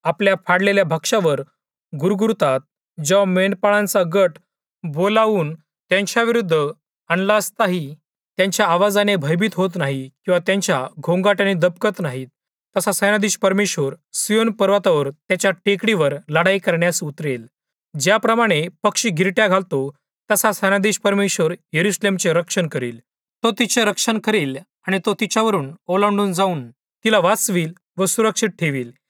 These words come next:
इस्रायलच्या लोकांनो, जे तुम्ही त्याच्यापासून तीव्रतेने दूर निघून गेलात, ते तुम्ही त्याच्याकडे माघारी या,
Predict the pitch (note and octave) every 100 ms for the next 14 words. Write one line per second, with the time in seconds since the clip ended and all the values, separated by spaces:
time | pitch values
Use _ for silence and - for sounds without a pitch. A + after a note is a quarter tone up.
0 | _ _ D#3 F3+ A3+ A3 A3 G3+ G3 -
1 | G#3+ F3+ C3 C3+ - _ _ - C3 G#3
2 | A3+ A#3 A#3 A3 G3+ G#3+ G3+ A3 - D#3+
3 | D#3+ - _ _ G#3 A3+ A#3+ A#3 A#3 F3+
4 | G3+ A#3+ G#3+ G#3 G#3+ F3+ F#3 C#3+ C#3+ _
5 | _ _ G3 F#3+ A3 G#3+ G3 G#3+ G3 G#3+
6 | F#3+ D#3+ D#3 G3 F3 B2+